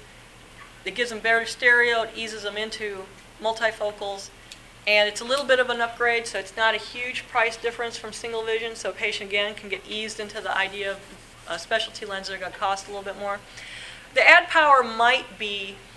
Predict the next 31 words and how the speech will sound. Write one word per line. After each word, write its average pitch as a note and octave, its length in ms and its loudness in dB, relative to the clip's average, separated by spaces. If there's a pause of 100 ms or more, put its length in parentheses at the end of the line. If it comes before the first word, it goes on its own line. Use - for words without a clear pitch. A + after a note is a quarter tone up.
(260)
one G3 160 -4
twenty-five. F#3 600 -2
We G3+ 100 -8
think C#4+ 180 -4
it A3+ 100 0
works A3+ 200 -2
best G#3 280 2
for - 80 -14
seventy-five G3+ 640 0
and F#3 120 -12
plus G3 280 -6
one G3+ 200 -4
ads. G3+ 360 -4
Plus - 200 -10
one A3 120 -6
twenty-five F#3+ 520 -2
is - 80 -14
pushing G#3+ 360 -6
a G#3 40 -4
little G3 180 -6
bit, G3+ 220 -4
so G3+ 180 -8 (100)
really B3+ 280 -2
your G3 140 -4 (260)
early A3+ 420 0 (240)
presbyopes, E3+ 720 -4
right G3 240 6 (100)
in F#3+ 80 -14
the F#3 60 -12
beginning. E3+ 400 -8 (720)
Um, F#3 360 2